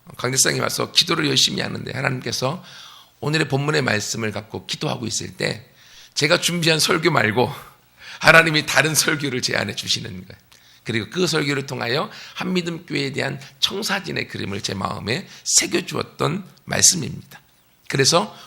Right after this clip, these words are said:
오늘의 본문의 말씀은, 아, 하나님께서 한미듬교회를 통하여 이제, 아, 저는 제 이 사역의 이 기에 들어섰다고 말씀을 드렸는데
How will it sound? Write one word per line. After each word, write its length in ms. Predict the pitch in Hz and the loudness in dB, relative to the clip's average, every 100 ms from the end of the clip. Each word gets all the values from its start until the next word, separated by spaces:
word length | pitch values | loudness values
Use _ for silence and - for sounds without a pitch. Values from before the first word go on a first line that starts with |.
| - | -6
오늘의 280 | 131 156 135 | -2 -2 0
본문의 340 | 135 139 147 | 0 0 2
말씀은, 600 | 113 107 - 147 123 90 - - - - 143 | 0 0 -4 -2 -4 -6 -14 -20 -20 -20 -14
아, 260 | - 67 - | -10 -6 2
하나님께서 560 | 180 190 202 - - | 8 8 8 4 4
한미듬교회를 580 | 175 185 185 180 165 156 | 4 2 0 2 0 0
통하여 500 | 147 139 127 135 143 - _ | -2 0 2 0 -4 -16 _
이제, 460 | 120 117 147 175 - - - _ - | -6 0 0 0 -10 -20 -20 _ -20
아, 420 | - - - - - - | -14 -12 -10 -10 -12 -6
저는 320 | 127 135 131 | -2 -2 0
제 420 | - 127 104 - - | 4 4 2 -6 -12
이 160 | - | -4
사역의 460 | - - 180 165 156 | 0 2 2 2 0
이 280 | 117 180 185 | 0 -2 -2
기에 260 | 175 131 - - | -2 -2 -4 -10
들어섰다고 640 | 117 117 110 - 104 104 | -4 -4 -4 -4 -4 -2
말씀을 380 | 101 95 - 98 | -2 -2 -2 -6
드렸는데 720 | - 98 92 95 87 120 92 | -6 -6 -6 -6 -2 -4 -4